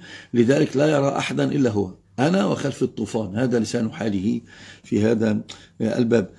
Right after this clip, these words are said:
لذلك حذر الله جل في علاه أيام تحذير من الظلم ومن الشح، والشح أساس الظلم، والشح أساس كل رذيلة. ولكن الظلم إذا كان عاتيا فإن أعجل العقوبات البغي. الظلم يأباه الله جل وعلا، يبغضه،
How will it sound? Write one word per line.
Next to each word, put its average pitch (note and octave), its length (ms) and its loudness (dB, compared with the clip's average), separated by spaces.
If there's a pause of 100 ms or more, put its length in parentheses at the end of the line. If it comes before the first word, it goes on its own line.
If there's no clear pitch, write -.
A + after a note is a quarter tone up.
(160)
لذلك A2+ 440 2
حذر A#2 340 -2
الله G#2 340 0
جل G#2 180 -4
في A2+ 120 -8
علاه A2+ 160 -2
أيام B2+ 240 2
تحذير B2 480 0 (340)
من A2+ 160 2
الظلم A2+ 480 2
ومن A2 260 2
الشح، - 400 -6 (240)
والشح - 340 -4
أساس A2+ 340 -4
الظلم، C3+ 360 0 (240)
والشح B2+ 320 -4
أساس - 280 -4
كل D3+ 220 2
رذيلة. C3+ 400 0 (320)
ولكن A#2 380 -2
الظلم A2 420 0
إذا A2+ 380 -2
كان A#2+ 260 -2
عاتيا D3 640 -2 (300)
فإن B2 360 0
أعجل C3 440 -2
العقوبات A#2+ 680 -2
البغي. G#2+ 280 -2 (560)
الظلم B2 380 0
يأباه A#2+ 320 0
الله G#2+ 280 -2
جل G#2+ 160 -4
وعلا، G2+ 260 -6 (420)
يبغضه، A2+ 480 2